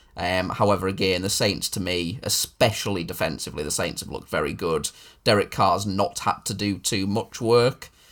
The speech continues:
Um, very low f-, um, actual points performances, but he's not needed it 'cause the Saints defense is also performing very well. So I think the Saints win this one.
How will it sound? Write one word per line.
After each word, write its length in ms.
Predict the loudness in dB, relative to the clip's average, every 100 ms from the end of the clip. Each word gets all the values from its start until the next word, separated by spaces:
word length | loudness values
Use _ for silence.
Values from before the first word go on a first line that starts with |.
| -20 _ -2
Um, 840 | 2 4 2 0 -4 -6 -8 -10 -16 _ -10
very 280 | 2 2 4
low 220 | 0 -2
f-, 160 | -4 -8 -4
um, 320 | -2 -2 -6 -6
actual 300 | -4 -6 -8
points 400 | -2 -2 -2 -6
performances, 760 | -4 0 0 0 -4 -4 -4
but 160 | -4 -4
he's 140 | -2
not 180 | -4 -4
needed 320 | -4 -4 -4
it 100 | -6
'cause 100 | -8 -4
the 60 |
Saints 300 | -4 -4 -6
defense 440 | -4 -4 -4 -6 -6
is 60 | -2
also 340 | -2 -2 -4
performing 400 | -6 -4 -4 -2
very 160 | -4 -2
well. 200 | -2 -2
So 120 | -4
I 40 |
think 140 | -6 -4
the 60 |
Saints 400 | 0 0 0 -6
win 240 | -4 -4 -2
this 240 | -4 -2
one. 320 | -2 -2 -4